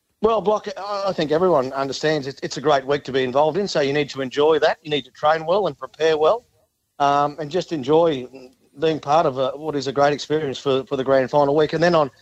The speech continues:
and then race day, when race day comes, you've got to get out of the box and you've got to have a good crack early, um, because, as you know, Block, it can be all over, well, in eighty minutes, but it feels like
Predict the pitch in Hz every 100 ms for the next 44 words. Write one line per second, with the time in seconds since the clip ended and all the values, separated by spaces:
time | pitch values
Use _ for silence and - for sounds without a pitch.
0 | _ _ 151 180 170 180 190 170 143 135
1 | 156 180 - 131 - 120 120 135 160 160
2 | 147 147 143 120 135 - 139 127 123 139
3 | 131 135 131 143 151 139 151 143 127 123
4 | - _ _ _ _ 135 123 123 120 -
5 | 143 127 - - 143 131 139 131 139 127
6 | 139 147 139 - 151 143 139 135 139 131
7 | 127 123 _ _ _ _ _ _ _ _
8 | _ _ _ _ _ _ 143 135 143 143
9 | 143 131 156 135 120 143 139 - 160 139
10 | 139